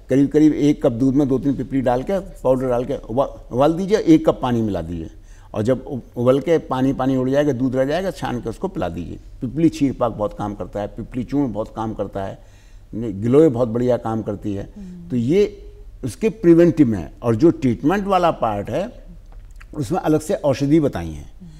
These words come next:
Speaker 1: जैसे हमारे यहाँ सौम चूर्ण है, सौम, सौमलता एक ड्रग होती है, उसका पाउडर है, उसकी पत्तियों, सौमलता चूर्ण, सौम चूर्ण है, सितोपलादी चूर्ण है, श्रृंग आदि चूर्ण है,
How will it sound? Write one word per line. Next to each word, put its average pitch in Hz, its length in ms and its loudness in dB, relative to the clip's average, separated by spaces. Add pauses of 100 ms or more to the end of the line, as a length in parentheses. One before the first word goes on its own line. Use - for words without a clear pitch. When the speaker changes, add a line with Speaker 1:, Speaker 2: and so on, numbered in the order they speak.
(220)
Speaker 1:
जैसे 107 240 -4 (360)
हमारे 117 260 -4
यहाँ 143 120 -2
सौम 160 400 4
चूर्ण 131 300 2
है, 90 160 -8 (200)
सौम, 120 280 -2 (260)
सौमलता 123 440 2
एक 135 200 2 (360)
ड्रग 131 260 2
होती 120 300 0
है, 269 280 -4
उसका - 240 0
पाउडर 101 360 0
है, 78 180 -12 (140)
उसकी - 200 -6
पत्तियों, - 400 -10
सौमलता 123 480 -4
चूर्ण, 90 240 -10 (260)
सौम 131 240 0
चूर्ण 120 280 -4
है, 104 200 -2
सितोपलादी 113 640 -6
चूर्ण 110 280 -6
है, 101 260 -6 (920)
श्रृंग 147 380 6
आदि 131 240 4
चूर्ण 120 300 -2
है, 101 340 -4